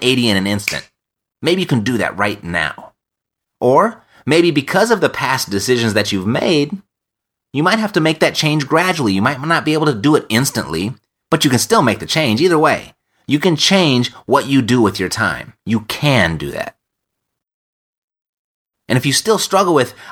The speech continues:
"I don't have the time," it's merely because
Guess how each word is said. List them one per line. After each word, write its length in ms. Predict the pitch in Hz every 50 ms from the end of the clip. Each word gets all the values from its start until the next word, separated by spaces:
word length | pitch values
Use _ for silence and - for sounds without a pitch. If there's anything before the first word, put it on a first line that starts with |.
| - -
"I 100 | - 143
don't 160 | 165 151 123
have 240 | 117 123 143 143 123
the 80 | 113 98
time," 640 | - - - 196 208 208 151 101 90 95 113 120 - _ _ _ _ _ _ _ _ _ _
it's 180 | - 147 - -
merely 340 | 147 151 190 240 277 285 226
because 800 | 160 131 113 - - 170 214 196 139 107 95 98 107 - -